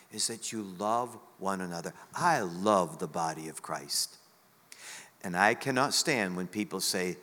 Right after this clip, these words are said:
"Them Christians are the worst people in the world." You better stand up and defend believers in Jesus Christ because they're the greatest people in the world. You probably bumped into a false one.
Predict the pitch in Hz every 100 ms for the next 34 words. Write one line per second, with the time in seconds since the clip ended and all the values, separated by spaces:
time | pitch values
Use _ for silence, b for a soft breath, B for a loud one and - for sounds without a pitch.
0 | - 101 117 - 127 107 - 87 95 85
1 | 85 90 90 - 98 90 95 90 90 87
2 | 82 110 175 123 110 87 - - 123 104
3 | 98 98 - 87 85 - 101 90 82 82
4 | 92 85 - 78 - 92 85 85 - 101
5 | 92 B B - 110 113 110 107 95 110
6 | 107 101 - 110 98 92 90 85 95 92
7 | 82 B B 117 180 - 87 87 85 -
8 | 95 87 90 90 92 90 - 98 85 -
9 | 76